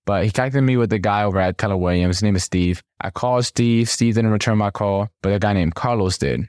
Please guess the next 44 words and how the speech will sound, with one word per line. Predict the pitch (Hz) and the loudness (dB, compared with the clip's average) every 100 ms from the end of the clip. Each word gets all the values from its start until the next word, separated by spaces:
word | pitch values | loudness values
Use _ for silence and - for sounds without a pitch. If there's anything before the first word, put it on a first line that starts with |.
| - - | -8 -2
And | 104 | -2
so | 107 104 90 87 - _ _ - | 0 0 0 -2 -6 _ _ -4
me | 101 127 | 0 2
and | 123 110 | 2 0
Carlos, | 127 123 104 98 - - - | -2 0 0 0 -2 -10 -4
me | 104 123 | 0 2
and | 117 | 2
him | 117 131 | 2 0
started | - 104 98 73 - | 0 0 0 -2 -2
connecting | 110 98 95 92 92 | 0 0 0 0 0
back | 92 90 | 0 -2
and | 92 87 | -4 -2
forth. | 92 85 87 _ - | -2 -2 -6 _ -8
So | - 101 95 | -2 0 0
along | 95 101 113 127 | 0 0 0 0
the | 123 | 0
way, | 113 117 110 | 0 0 0
when | 92 101 | 0 0
I | 98 | 2
met | 104 104 - | 0 0 -2
with | 98 92 | -4 -2
this | 95 | -2
lady | 98 98 | 0 0
over | 98 87 | 0 0
at, | 87 - _ - | -2 -6 _ -6
at | 85 87 | -6 -2
Coldwell, | 123 127 101 87 87 92 - - - | -2 0 0 0 -2 -4 -10 -20 -12
she, | - - 123 127 131 127 139 - | -4 0 2 2 2 0 -2 -8
uh, | 98 98 | -4 -2
met | 98 104 | 0 0
with | 101 | 2
me | 113 | 2
one | 113 110 | 2 0
time, | 117 107 110 107 - _ _ - | 0 0 0 -2 -8 _ _ -4
and | 104 | 0
then | 101 | 0
I | 85 107 | -2 -2
met | 110 101 | 0 0
with | 67 87 | -2 -4
Carlos | - 113 110 98 | -2 0 0 0
a | 95 | -2
c-, | - | -2
few | 104 120 123 | -2 0 0
times. | 120 98 90 92 | 0 0 0 -2